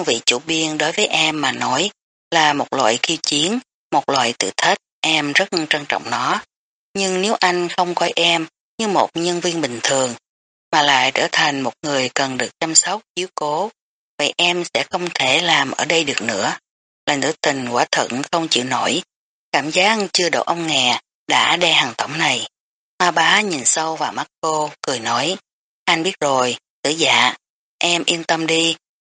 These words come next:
đến ngày mai là em sẽ bận đến sức đầu mẻ trán cho coi. Anh chỉ muốn em dùng ba ngày này để làm quen với Hoa Bá thôi. Sao nào, em đã học thuộc lòng bảo điển nghiệp vụ hay chưa?" Vừa nghe thấy Hoa Bá hỏi vậy,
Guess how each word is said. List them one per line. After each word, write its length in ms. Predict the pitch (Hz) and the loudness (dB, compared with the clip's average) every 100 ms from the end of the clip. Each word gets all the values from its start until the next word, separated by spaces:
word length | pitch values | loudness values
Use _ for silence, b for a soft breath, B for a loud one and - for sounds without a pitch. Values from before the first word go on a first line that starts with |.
| _ | _
đến 180 | 196 233 | -4 0
ngày 160 | 156 | -2
mai 420 | 117 147 156 160 156 _ _ | 0 0 2 0 -2 _ _
là 140 | 147 135 | -2 0
em 300 | - 175 170 | 2 0 0
sẽ 200 | 165 165 | 0 -2
bận 320 | 165 123 120 | -2 -4 -2
đến 260 | 147 175 208 | -4 -2 -2
sức 220 | - 240 | -2 -2
đầu 260 | 175 143 123 | 0 -2 -2
mẻ 200 | 120 120 | -2 -2
trán 180 | - 170 | -2 -2
cho 140 | 196 160 | -4 -4
coi. 340 | - 151 151 147 _ _ _ _ - | 0 0 0 -4 _ _ _ _ -4
Anh 140 | 190 | -2
chỉ 160 | - 147 | -2 -2
muốn 220 | 185 214 | -2 0
em 300 | 190 175 175 | 0 0 0
dùng 220 | 151 131 | -2 -2
ba 140 | 131 170 | 0 0
ngày 220 | 160 135 | 0 0
này 340 | 135 127 113 - _ _ | 2 2 2 -2 _ _
để 140 | 151 165 | -2 2
làm 240 | 165 127 | 2 0
quen 300 | 127 160 165 | 0 2 2
với 200 | 156 160 | 2 0
Hoa 240 | 196 - 170 | 0 0 0
Bá 200 | 160 180 | 2 0
thôi. 340 | - 160 156 - _ _ - | 0 0 0 -2 _ _ 0
Sao 140 | 202 | 2
nào, 360 | 185 143 127 127 _ _ _ _ | 4 2 2 0 _ _ _ _
em 160 | 185 180 | -2 0
đã 320 | 147 190 - | 2 4 4
học 100 | 139 | 2
thuộc 120 | - - | -2 -4
lòng 340 | 143 135 127 123 _ _ | -2 0 -2 -8 _ _
bảo 180 | 143 170 | 0 2
điển 340 | 135 135 180 | 0 0 0
nghiệp 160 | 143 - - | -2 -2 0
vụ 140 | 123 | 2
hay 160 | 147 165 | 2 -2
chưa?" 320 | - 160 151 - _ _ _ _ _ _ _ _ | 0 2 0 -2 _ _ _ _ _ _ _ _
Vừa 220 | 170 156 143 | 0 2 2
nghe 180 | 156 160 | 0 2
thấy 220 | 151 180 | 2 2
Hoa 220 | 202 185 | 2 0
Bá 120 | 165 | 2
hỏi 240 | 175 180 - | 2 2 2
vậy, 360 | 147 120 107 | 2 2 0